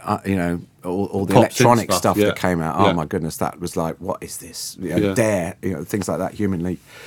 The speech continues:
Speaker 1: Oh, what other bands I was, oh, Gary Numan I
Speaker 2: Yeah.
Speaker 1: loved as well, things like that. Just seeing, and then he,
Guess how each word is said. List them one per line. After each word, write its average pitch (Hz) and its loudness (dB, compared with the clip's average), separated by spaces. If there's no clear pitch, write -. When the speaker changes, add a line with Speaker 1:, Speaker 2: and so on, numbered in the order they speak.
Speaker 1:
Oh, 85 -8
what 87 -10
other 95 -8
bands 87 -8
I 92 -10
was, 87 -10
oh, 107 0
Gary 98 -2
Numan 101 2
I 92 -2
Speaker 2:
Yeah. 98 6
Speaker 1:
loved 98 -4
as 90 -4
well, 98 2
things 113 0
like 101 2
that. 107 2
Just - -4
seeing, 110 0
and 117 4
then 113 2
he, 123 0